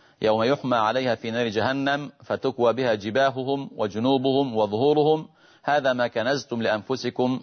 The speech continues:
فذوقوا ما كنتم تكنزون". فهذه الآية عامة تشمل الذهب سواء كان للزينة أو لغيرها، ولم يأتي نص يستثني من هذا العام شيء أو يخص من هذا العام ما كان للزينة،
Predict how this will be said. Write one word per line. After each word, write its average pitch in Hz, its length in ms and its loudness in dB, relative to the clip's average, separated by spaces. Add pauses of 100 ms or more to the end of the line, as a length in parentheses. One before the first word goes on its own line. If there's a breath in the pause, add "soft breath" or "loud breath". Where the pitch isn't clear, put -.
فذوقوا 120 580 2
ما 101 160 2
كنتم 117 720 -4
تكنزون". 104 540 -2 (920 loud breath)
فهذه 175 440 0
الآية 180 220 2
عامة 143 440 -2 (280)
تشمل 143 360 -2
الذهب 139 520 0 (300)
سواء 131 280 0
كان 123 140 0
للزينة 117 420 -2
أو 165 140 2
لغيرها، 120 560 0 (720 soft breath)
ولم 151 460 2
يأتي 170 360 -2
نص 165 320 -2
يستثني 131 580 0
من 123 120 -4
هذا 127 200 0
العام 131 280 0
شيء 139 340 -2
أو 110 80 2
يخص 110 380 0
من 120 80 -2
هذا 127 180 2
العام 127 300 0
ما 120 100 0
كان 131 260 -2
للزينة، 113 480 -4